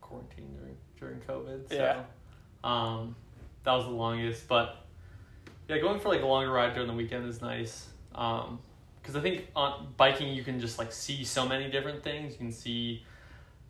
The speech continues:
Speaker 1: and experience so many different things. Um, so love, like, going over to Marin, wherever. Um,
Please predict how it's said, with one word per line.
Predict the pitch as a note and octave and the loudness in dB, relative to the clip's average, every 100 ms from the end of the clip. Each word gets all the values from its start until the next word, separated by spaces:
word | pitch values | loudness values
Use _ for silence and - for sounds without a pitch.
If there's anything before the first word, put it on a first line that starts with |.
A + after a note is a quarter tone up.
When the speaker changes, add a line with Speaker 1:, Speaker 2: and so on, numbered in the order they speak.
| - - C#3 | -20 -12 -2
Speaker 1:
and | C3 | -2
experience | A#2 - A#2+ B2 B2 | -2 0 2 2 0
so | C#3 | 0
many | C#3 C3+ | 0 0
different | C#3+ C#3+ | 0 -2
things. | D3+ D3+ D#3+ D#3+ - | -2 -2 -4 -6 -8
Um, | G#2+ A2+ A2 A2+ | -6 -4 -6 -8
so | - | -2
love, | A#2 A2 | 2 4
like, | A2 A2 | 2 -2
going | A2+ A2 | -4 -4
over | G#2 A2 | -4 -4
to | |
Marin, | B2+ D#3 C#3 C3 B2+ A#2+ A2 | -4 -4 -4 -4 -4 -4 -4
wherever. | G#2+ A2 A2+ A2+ A2+ - - | 0 2 2 2 -2 -4 -6
Um, | A2+ G#2+ G#2 | -4 -4 -6